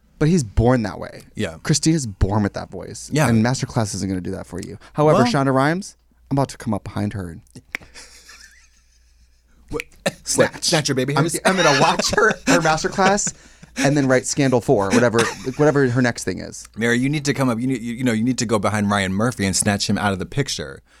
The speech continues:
Speaker 2: because I've had about just enough.
Speaker 1: You have?
Speaker 2: I've had about just enough with the fourteen thousand franchises: American Horror Story, American Boo Boo Story, American Crime Story, American,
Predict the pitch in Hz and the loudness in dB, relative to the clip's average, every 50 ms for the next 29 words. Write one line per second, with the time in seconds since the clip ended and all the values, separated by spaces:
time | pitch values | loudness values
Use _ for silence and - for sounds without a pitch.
0 | _ _ - - 120 101 117 110 95 104 110 101 95 92 95 90 90 - - _ | _ _ -4 -2 0 0 0 -2 -2 0 -2 0 0 0 -2 -2 -2 -6 -12 _
1 | - - - 117 113 - - - - - - - - - 196 202 - - - - | -6 -2 0 2 2 2 0 -2 -4 -2 -2 0 0 0 0 0 0 0 0 -2
2 | - - - - 147 170 180 165 196 190 208 226 254 370 - 131 135 139 143 131 | -10 -16 -8 -2 0 0 2 2 2 2 4 4 4 2 2 0 0 2 2 2
3 | 123 117 117 113 113 - - - - - 117 131 143 151 - - - - - 127 | 2 0 -2 -4 -6 -8 -8 -6 -4 -2 0 0 0 0 -2 -4 -6 -6 -4 0
4 | 127 127 123 127 135 117 87 - - - - - - - - - - 104 98 110 | 0 2 2 0 0 -4 -6 -8 -14 -20 -20 -20 -20 -20 -16 -10 -8 -6 -4 -4
5 | 101 - - - - 180 180 - - - - - 180 175 165 160 156 - _ _ | -6 -6 -6 -4 -2 -2 -2 -2 -4 -4 -2 0 2 0 0 -2 -4 -8 _ _
6 | - 156 160 165 165 160 160 160 151 - - 113 101 92 90 90 87 87 - - | -6 -4 0 0 2 2 2 0 -2 -2 -2 -2 -2 0 -2 -2 -4 -6 -8 -14
7 | - - - _ _ - - - - 135 147 156 170 170 180 180 139 - - 127 | -20 -20 -20 _ _ -20 -18 -10 -6 -2 0 0 0 0 0 -2 -4 -4 -4 -2
8 | 131 120 110 110 107 107 90 92 101 92 90 85 85 87 90 87 - - - - | -2 0 0 2 0 0 -2 -2 -2 0 0 0 -2 -2 -4 -8 -10 -10 -12 -14
9 | - 107 117 127 127 131 131 117 127 117 120 143 135 131 131 - - 107 78 73 | -8 -4 0 0 2 2 0 -2 -4 -4 -2 0 0 0 -2 -4 -6 -8 -10 -12
10 | 67 58 58 - _ - - 110 120 127 131 123 - - 120 113 127 143 131 117 | -12 -18 -20 -20 _ -18 -8 -4 0 0 0 0 0 -2 -2 0 0 0 0 0
11 | 110 98 - - 110 87 80 76 71 76 80 - - - 110 120 131 127 123 - | -2 -4 -2 -2 -2 -2 -2 -4 -8 -12 -16 -18 -16 -8 -4 -2 0 0 -2 -4
12 | 107 98 - - - 147 135 139 143 139 - - 156 143 143 143 147 151 143 - | -6 -14 -10 -4 -2 0 0 0 0 -2 -4 -4 -4 -2 -2 -2 -4 -6 -10 -14
13 | _ - 117 123 127 123 123 117 - 117 107 104 104 - - | _ -6 -2 0 0 0 0 -2 -2 -2 0 -2 -2 -4 -6